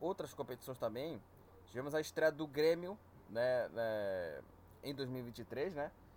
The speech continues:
E não foi no Campeonato Gaúcho, foi na Recopa Gaúcha, porque o Suárez, logo na estreia, meteu logo um hat-trick. Eu vou falar desse jogo aqui. É, também vou falar do, do jogo Messi C R sete também.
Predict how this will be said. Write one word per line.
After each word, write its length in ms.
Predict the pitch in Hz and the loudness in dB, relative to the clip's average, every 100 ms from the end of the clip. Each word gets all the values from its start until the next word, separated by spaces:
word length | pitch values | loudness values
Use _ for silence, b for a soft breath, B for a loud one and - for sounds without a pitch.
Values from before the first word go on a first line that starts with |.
| B - | B -12
E 100 | 127 | -2
não 120 | 156 214 | 2 4
foi 160 | 202 | 2
no 60 | 190 | 2
Campeonato 320 | 170 165 147 | 0 0 0
Gaúcho, 260 | 131 160 - | 0 0 0
foi 120 | 180 | 0
na 80 | 165 | 2
Recopa 560 | 160 - 180 208 175 | 2 6 6 8 4
Gaúcha, 580 | 135 120 120 175 147 - - - - | 2 0 -2 -6 -8 -10 -12 -20 -8
porque 480 | 180 165 151 170 208 - - | -6 -4 -4 -6 -6 -12 -14
o 80 | 190 | -14
Suárez, 720 | - 190 165 127 135 143 139 | -12 -6 2 6 6 4 -6
logo 320 | 117 131 156 | 0 2 2
na 100 | 143 | -2
estreia, 300 | 113 - 123 | -6 -4 -4
meteu 340 | 120 104 - 117 | -4 -8 -4 0
logo 220 | 123 123 | 0 0
um 100 | 120 | -4
hat-trick. 400 | 135 - 135 131 | -4 -6 -12 -8
Eu 120 | 120 | -8
vou 20 | |
falar 220 | 113 117 | 0 0
desse 300 | 110 120 - | 0 -6 -10
jogo 140 | 107 110 | -6 -6
aqui. 320 | 98 113 143 - B B B B B - - | -6 -10 -12 -14 B B B B B -20 2
É, 420 | 135 143 143 135 - | 8 10 10 8 6
também 460 | 151 147 147 123 - - - - - - - - - | 6 6 0 -2 -8 -18 -20 -20 -20 -20 -20 -20 -4
vou 120 | 135 | 0
falar 200 | 143 151 | 6 6
do, 120 | 156 | 4
do 340 | 135 - 127 156 | -6 -10 -8 -6
jogo 520 | 135 170 226 180 120 | 2 2 2 -2 0
Messi 360 | 113 156 - | 0 0 -2
C 120 | 147 127 | -8 -6
R 120 | 120 | -6
sete 360 | - 117 147 | 0 0 0
também. 380 | - 101 107 135 | -4 -6 -6 -10